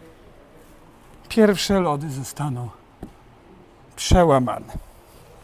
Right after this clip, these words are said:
Nie muszę dodawać, że tak jak przy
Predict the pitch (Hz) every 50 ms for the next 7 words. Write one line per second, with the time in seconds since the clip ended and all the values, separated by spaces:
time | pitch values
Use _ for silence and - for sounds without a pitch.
0 | - - - - - - - - - - - - - - 226 262 240 185 170 -
1 | - 170 139 143 135 175 160 151 151 147 - 147 143 156 147 127 139 131 - -
2 | - - - - - - - - - - 202 185 170